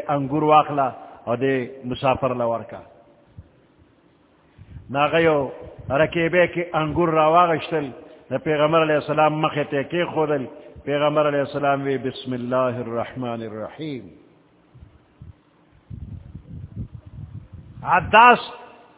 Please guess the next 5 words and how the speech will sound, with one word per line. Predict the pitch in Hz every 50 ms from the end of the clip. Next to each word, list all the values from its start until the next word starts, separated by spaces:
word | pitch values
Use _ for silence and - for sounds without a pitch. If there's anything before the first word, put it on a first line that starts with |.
| _ _ -
خادم | - 170 160 175 180 180 170 190 208 208 202
وی، | 202 214 220 214 208 185 143 - - - - - - - 135
والله | 139 170 196 220 214 202 190 185 185 185 180 170 196 - - - - - - - 135 131
دا | 180 190 196
کلام، | - - 185 175 180 185 185 175 165 151